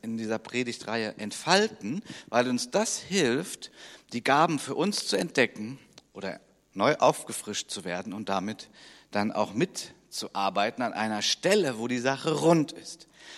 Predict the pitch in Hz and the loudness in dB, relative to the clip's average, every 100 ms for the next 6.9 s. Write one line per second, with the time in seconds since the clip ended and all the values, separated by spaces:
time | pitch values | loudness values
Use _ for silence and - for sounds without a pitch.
0 | - 165 208 202 196 185 156 139 - 196 | 2 2 4 2 2 2 2 0 2 4
1 | 220 151 135 110 117 120 113 113 202 190 | 4 2 -2 -2 0 0 2 6 8 8
2 | 107 98 95 101 90 92 - - - _ | 4 -2 -6 -8 0 0 0 -10 -20 _
3 | _ - - - - - - - 147 226 | _ -20 -18 -18 -18 -16 -8 -6 2 8
4 | 226 147 151 147 - - 127 156 151 143 | 10 10 10 6 6 0 0 0 2 2
5 | 139 170 185 - 143 139 165 151 147 143 | 2 0 0 0 4 4 4 2 4 4
6 | 131 135 120 147 - 160 147 143 143 | 2 2 2 2 0 0 2 2 -2